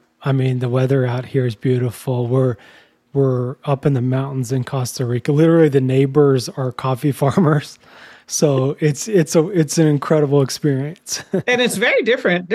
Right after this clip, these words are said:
Speaker 2: Were you in the city of Toronto or in the outskirts?
Speaker 1: Yeah. So I was in Edmonton, which is out west and about a
Speaker 2: Mm-hmm.
Speaker 1: million people. And I was in the suburbs, but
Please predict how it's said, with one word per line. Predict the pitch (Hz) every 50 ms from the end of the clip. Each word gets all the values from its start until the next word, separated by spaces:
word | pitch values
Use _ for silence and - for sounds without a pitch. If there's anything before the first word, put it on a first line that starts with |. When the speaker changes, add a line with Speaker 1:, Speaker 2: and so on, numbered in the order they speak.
| 233
Speaker 2:
Were | 233 220 220
you | 220 214 214
in | 208 - 233 226 220
the | 208
city | 202 - 240 254 262 285 285 294
of | 277 269
Toronto | - - 254 254 262 262 262 262 269 254 254 254 240
or | 202 190 190 185
in | 185 185 185
the | 185 185
outskirts? | 180 185 185 - - - - - - - - - _ _ _
Speaker 1:
Yeah. | 170 170 170 156 143 131
So | 117 - - 160 151 147 143 139 139 143 160 - -
I | 147 151 165
was | 190 202 180 147
in | 156 151 143
Edmonton, | 143 151 147 139 143 131 120 - - 131 117 110 110 127 - -
which | 147 143 135 - -
is | 143 135 127 117 131
out | 123 123 135 151
west | 139 135 127 123 120 - - -
and | 143 135 135
about | 131 123 - -
a | 139
Speaker 2:
Mm-hmm. | 131 131
Speaker 1:
million | 135 131 131 131 131 127 123 120
people. | - - 139 127 113 - 135 127 120 120 110 - _ _ _ _ _ _ _ _ _ _ _ -
And | 139 135 131 131 127 131
I | 131 139
was | 139 135 123 107 131
in | 135 131
the | 123
suburbs, | - - 147 131 120 131 120 117 104 - -
but | - _ - 139 127 117 -